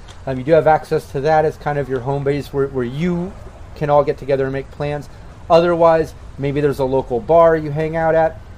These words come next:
Maybe you hang out at, at one of your shipping containers, hotel rooms. Ja-, I think we established Jax's,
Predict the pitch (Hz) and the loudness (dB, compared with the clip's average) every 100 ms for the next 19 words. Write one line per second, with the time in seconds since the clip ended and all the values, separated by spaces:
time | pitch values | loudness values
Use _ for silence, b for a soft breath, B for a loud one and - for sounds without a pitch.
0 | - 131 147 143 139 127 143 147 143 143 | -8 -4 -4 -4 -6 -4 -2 0 2 2
1 | 135 135 123 - 135 135 117 - 160 143 | 0 -2 -6 -4 -4 -4 -6 -6 -8 -6
2 | 147 131 147 147 135 123 113 - 156 156 | -8 -6 -4 -4 -4 -6 -6 0 2 2
3 | 147 - - - - 143 151 - 147 151 | -2 -8 -14 -14 -4 0 0 0 -6 -6
4 | 147 143 - 160 147 135 - 147 156 147 | -6 -8 -2 0 0 -4 -6 -2 -2 -2
5 | - 139 113 | -8 -8 -10